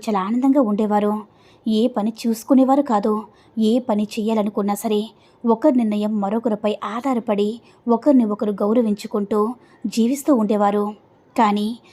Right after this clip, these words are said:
మీ మధ్య అనుకోనటువంటి ఒక మూడో వ్యక్తి రావడం వల్ల మీ జీవితం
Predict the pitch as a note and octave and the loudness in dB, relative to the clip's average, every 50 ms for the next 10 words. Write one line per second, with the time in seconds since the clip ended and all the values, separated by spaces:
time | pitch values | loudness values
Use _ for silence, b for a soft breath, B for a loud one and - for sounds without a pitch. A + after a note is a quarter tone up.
0 | b b b C4 C4 C#4+ D#4+ F4+ E4 C4+ A#3+ A3+ - - D4+ - - A3 A3+ C4 | b b b 8 8 10 10 8 8 6 4 2 -2 -4 -6 -4 -4 -2 0 0
1 | C4 - C4 A#3+ A3+ G#3 G#3 A3 G#3 G#3 G3 - A3 G#3 G#3 - A3+ G3+ G#3 G#3 | 0 2 2 2 2 0 0 -2 -2 -2 0 0 -2 -2 -2 -2 -2 -2 0 0
2 | A3+ C#4 C#4+ D4 A#3 A#3+ A#3+ - A3+ G#3 G3+ G3 F#3+ G#3+ A#3 A3+ G#3+ G3 G#3 G3+ | 0 2 2 2 0 0 -2 -2 -2 -2 -2 -2 -4 -2 -2 -2 -2 -2 -2 0
3 | G3+ G3+ G3+ G#3 B3+ - b b b b b b b A#3 A3 G#3+ G#3 G#3 - - | 0 0 0 0 -4 -10 b b b b b b b 2 2 2 0 -2 -2 -2
4 | A3 G#3 A3 A3 A3+ G#3 G#3 | 0 0 0 0 -2 -2 -2